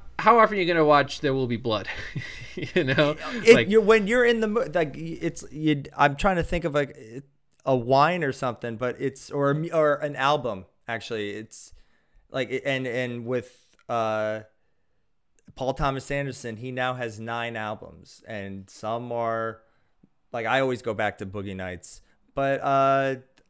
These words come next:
Speaker 2: I'm gonna actually attempt to watch There Will Be Blood sometime in the future, and that's, it's probably been a very long time.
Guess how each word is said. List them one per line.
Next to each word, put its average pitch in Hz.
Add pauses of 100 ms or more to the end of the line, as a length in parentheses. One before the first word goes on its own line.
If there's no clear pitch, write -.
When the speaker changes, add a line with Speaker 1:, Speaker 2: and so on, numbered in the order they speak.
(120)
Speaker 2:
I'm -
gonna 320
actually 226
attempt 170
to 185
watch 170
There 160
Will 165
Be 160
Blood 160
sometime 156
in 156
the 151
future, 190
and 117
that's, 156
it's 143
probably 165
been 160
a 123
very 131
long 135
time. 127